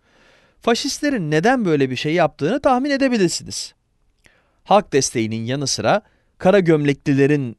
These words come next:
zorlayıcı taktiklerini de kullanarak yüzde yirmi beşten fazla oy alacaklarını düşündüler.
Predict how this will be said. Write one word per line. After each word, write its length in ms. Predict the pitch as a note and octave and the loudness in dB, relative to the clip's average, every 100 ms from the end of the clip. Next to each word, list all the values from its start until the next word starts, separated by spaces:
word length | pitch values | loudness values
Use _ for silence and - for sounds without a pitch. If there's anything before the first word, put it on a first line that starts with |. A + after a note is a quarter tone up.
| - | -8
zorlayıcı 580 | A#2+ D3 D3+ D#3 D3+ E3 | 0 2 4 2 0 -2
taktiklerini 720 | C#3 - - - B2+ B2 A#2 | -4 -4 -10 -4 -4 -2 -6
de 80 | |
kullanarak 800 | G#2+ F#3 D3+ B2 A2+ G#3+ - - | -4 -4 -2 -2 0 -2 -4 -14
yüzde 280 | G3 F3+ D#3+ | -8 -4 -2
yirmi 360 | E3+ E3+ E3 D3 | 0 0 -2 -2
beşten 360 | C#3+ - G#3 | -2 -2 -4
fazla 360 | G3 D#3 C3+ G3 | -2 -2 -2 0
oy 220 | A#3 G3+ | 2 2
alacaklarını 720 | E3+ D3 C#3 B2+ B2+ A#2+ A#2 | 2 0 0 -2 -2 -2 -4
düşündüler. 640 | A2 - B2 A2 E2+ - | -10 -10 -8 -8 -8 -12